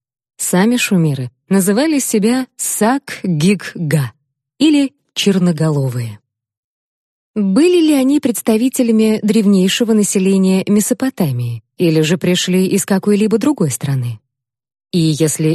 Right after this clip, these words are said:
верно последнее, то откуда и когда?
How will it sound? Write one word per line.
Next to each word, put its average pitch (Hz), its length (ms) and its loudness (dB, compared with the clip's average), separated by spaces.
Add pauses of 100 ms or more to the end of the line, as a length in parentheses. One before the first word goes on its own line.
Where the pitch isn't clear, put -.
верно 151 340 0
последнее, 147 800 -2 (200)
то 180 220 0
откуда 156 600 -2
и 185 200 -2
когда? 214 520 -2